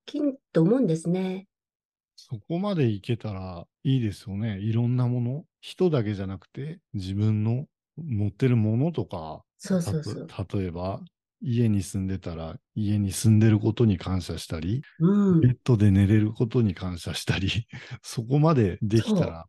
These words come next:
Speaker 1: そう。
Speaker 2: なおいいね。
Speaker 1: うん。なおいいですよ。
Speaker 2: うん。
Speaker 1: それをね、例えば、あの、最近は特に自然災害が多いじゃないですか。
Speaker 2: はい。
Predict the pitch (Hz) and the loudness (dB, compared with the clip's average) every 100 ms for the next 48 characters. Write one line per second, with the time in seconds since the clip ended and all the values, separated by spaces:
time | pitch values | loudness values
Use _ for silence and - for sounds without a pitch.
0 | - 107 107 117 160 185 131 - _ _ | -8 -2 2 6 8 8 6 2 _ _
1 | - 82 80 - _ _ _ _ _ _ | -16 -14 -14 -18 _ _ _ _ _ _
2 | - 165 208 214 190 156 151 143 123 - | -2 2 6 6 6 4 0 -2 -6 -8
3 | - 95 92 85 214 240 247 277 381 480 | -12 -8 -6 -2 2 4 4 2 0 -4
4 | _ _ 208 202 254 214 156 165 _ _ | _ _ -6 -2 2 2 0 -4 _ _
5 | _ - 151 151 147 147 143 143 135 202 | _ -10 -6 -2 0 0 0 -2 -4 -4
6 | 214 220 254 240 226 277 269 190 156 139 | -2 -2 2 2 2 -4 -4 0 0 0
7 | 135 131 196 254 294 320 330 311 165 127 | -4 -8 -2 0 0 -6 -8 -6 -6 -6
8 | 123 233 320 190 143 135 123 127 - 123 | -4 -4 -2 -2 -4 -6 -8 -10 -6 -6
9 | 117 _ _ _ 110 107 87 80 | -6 _ _ _ -4 -4 -4 -10